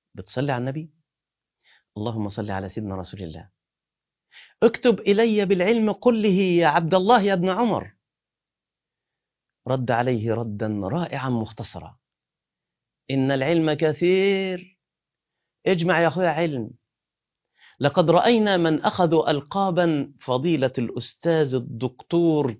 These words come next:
كذا، وله مجلدات. ثم أضله الله على علم. حد علمك عند تطبيقك وعملك بعلمك.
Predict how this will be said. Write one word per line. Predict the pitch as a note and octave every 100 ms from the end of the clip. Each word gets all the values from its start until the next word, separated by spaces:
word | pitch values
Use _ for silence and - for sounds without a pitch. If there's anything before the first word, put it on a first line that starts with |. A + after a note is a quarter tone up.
| -
كذا، | E3 D#3+ D#3 C#3+
وله | C3 E3+ F#3 E3
مجلدات. | D#3 C#3+ C3+ C#3+ G#3 D#3 - _ _ _ _ _ _ _ _ _ - _ -
ثم | - D3 C#3 C3+
أضله | - A#2 A#2 A2 C3+ B2+
الله | B2 A#2 A#2+ C3+ C3+
على | B2 B2+ B2
علم. | A2 G2 D2+ E2+ _ _ _ _ _ _ _ _ _ _ _ _
حد | - - - - A3 E3+ D#3+
علمك | E3 F3 G3+ G3 G3 G#3
عند | G3+ E3+ E3+ F3+ D#3+ D3
تطبيقك | C3+ - C#3 G#3+ G#3+ G#3 -
وعملك | F3+ F#3 E3 A#2+ D3 F3 C#3+ C3 B2+
بعلمك. | A2+ A#2 A#2+ F#2 E2 _ _